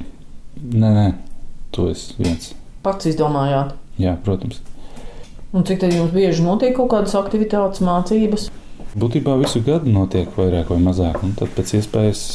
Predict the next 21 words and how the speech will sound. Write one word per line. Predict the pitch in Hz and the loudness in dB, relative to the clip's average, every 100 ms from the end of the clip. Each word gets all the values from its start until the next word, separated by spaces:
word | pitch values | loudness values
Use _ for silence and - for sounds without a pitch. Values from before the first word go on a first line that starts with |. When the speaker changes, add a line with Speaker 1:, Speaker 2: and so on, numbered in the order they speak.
| - - | -6 -6
Speaker 1:
kur | - | -4
sanāk, | - 107 110 110 | 0 2 2 2
tur | 110 110 | 0 2
arī | 107 110 107 - - | 4 4 2 -4 -6
piedalos. | 135 107 92 87 - - - - | -2 2 2 2 -2 -12 -18 -6
Vienīgais, | 113 101 98 95 95 - | 0 2 4 4 2 0
ka | 98 95 92 92 87 - - - - - - - - | 2 2 2 0 -2 -6 -12 -16 -16 -16 -14 -10 0
lielākoties | 113 117 98 107 98 107 98 - - - - | 4 4 4 0 2 2 2 -2 -6 -8 -2
lielās | 92 90 85 | 2 2 2
mācības | 98 98 95 85 95 | 2 2 0 0 -2
visas | 92 - | -4 -4
tiek | 95 - | -4 0
plānotas | 92 90 87 - - - - | 0 2 0 -4 -10 -10 -6
tajā | - 90 82 | 0 0 2
brīdī, | 85 92 85 | 2 2 0
kad | 82 85 | -2 -2
arī | 87 90 85 | 0 0 0
sakrīt | 95 92 87 82 | -2 -2 -2 -2
pašam | 87 - 82 82 | -4 -2 -2 0
lielākie | 85 82 80 90 | 2 0 -2 -2
darbi. | 82 90 80 73 | 0 0 -2 -6